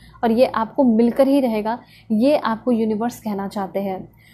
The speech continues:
और किस किस तरीके से आपको big and happy changes मिलेंगे, किस किस वे में मिलेंगे, वो सब मैं आपको आपके cards के through बताऊंगी, ये जो cards मैंने लिए हैं पीछे। लेकिन ये जो आपको पहले clear कर दिए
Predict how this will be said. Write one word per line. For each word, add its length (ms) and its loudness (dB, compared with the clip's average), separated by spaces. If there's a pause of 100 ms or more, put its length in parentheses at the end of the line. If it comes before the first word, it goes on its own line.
(140)
और 80 4
किस 300 0
किस 280 -2
तरीके 360 4
से 140 -4
आपको 400 -2
big 180 0
and 120 -2
happy 300 -4
changes 440 -4
मिलेंगे, 400 -2 (300)
किस 180 2
किस 260 -4
वे 240 4
में 140 2
मिलेंगे, 400 0
वो 180 2
सब 200 -2
मैं 100 0
आपको 340 -4
आपके 220 -2
cards 300 -4
के 120 -6
through 220 -2
बताऊंगी, 540 -6 (100)
ये 100 0
जो 100 -2
cards 340 -4
मैंने 160 -4
लिए 180 -2
हैं 100 -6
पीछे। 400 -10 (500)
लेकिन 220 2
ये 180 4
जो 120 -2
आपको 360 -2
पहले 320 0
clear 320 -2
कर 200 -4
दिए 340 -4